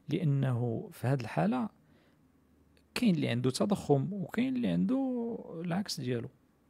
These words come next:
فهذاك اللي كان باغي يشري مثلا سيارة، مع الوقت السيارة كتفقد القيمة، فتقام عليه رخص. وهذاك اللي كان باغي يشري العقار ربما تزاد له في الثمن،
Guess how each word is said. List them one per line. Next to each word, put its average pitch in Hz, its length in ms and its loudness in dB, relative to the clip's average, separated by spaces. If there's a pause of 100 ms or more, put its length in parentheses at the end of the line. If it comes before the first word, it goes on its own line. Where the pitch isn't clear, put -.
(720)
فهذاك 156 920 6
اللي 165 100 2
كان 156 240 2
باغي 135 240 4
يشري 127 240 -2
مثلا 123 380 -2
سيارة، 107 540 -2 (200)
مع 110 200 2
الوقت 170 280 2
السيارة 202 360 -2
كتفقد - 460 -8
القيمة، 131 360 -4 (160)
فتقام 143 420 0
عليه 175 200 2
رخص. - 340 -6 (360)
وهذاك 156 200 6
اللي 175 100 0
كان 165 180 4
باغي 143 180 4
يشري 131 220 0
العقار 131 360 0
ربما 190 320 2
تزاد 185 260 4
له 196 80 0
في - 60 -4
الثمن، 170 340 0